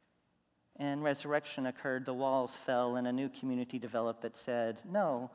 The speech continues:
God's singing to everyone, 'Arise, my love. Arise, my love.'" When at the beginning of Holy Week,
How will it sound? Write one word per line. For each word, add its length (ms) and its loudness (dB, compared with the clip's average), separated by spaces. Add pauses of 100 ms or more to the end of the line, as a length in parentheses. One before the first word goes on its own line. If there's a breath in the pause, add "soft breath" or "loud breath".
(240 soft breath)
God's 300 0
singing 540 -4
to 180 -6
everyone, 760 0 (400 soft breath)
'Arise, 760 0 (640)
my 140 -2
love. 360 -2 (1040)
Arise, 640 -6 (100)
my 120 -10
love.'" 440 -12 (840 soft breath)
When 160 8
at 120 6
the 60 2
beginning 300 6
of 120 6
Holy 320 8
Week, 440 4